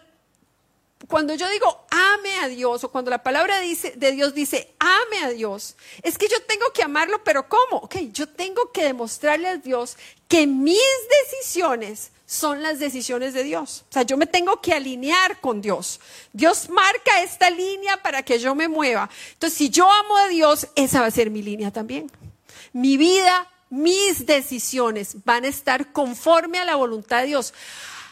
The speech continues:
Eh, hay cosas que no me gustan.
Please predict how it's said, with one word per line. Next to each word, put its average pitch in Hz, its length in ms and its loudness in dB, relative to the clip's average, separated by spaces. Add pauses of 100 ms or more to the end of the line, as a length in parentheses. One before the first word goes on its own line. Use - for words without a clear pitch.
(320)
Eh, 349 480 2 (160)
hay 359 200 0
cosas 440 380 0
que 349 120 -4
no 339 120 -4
me 359 120 -6
gustan. 349 420 -8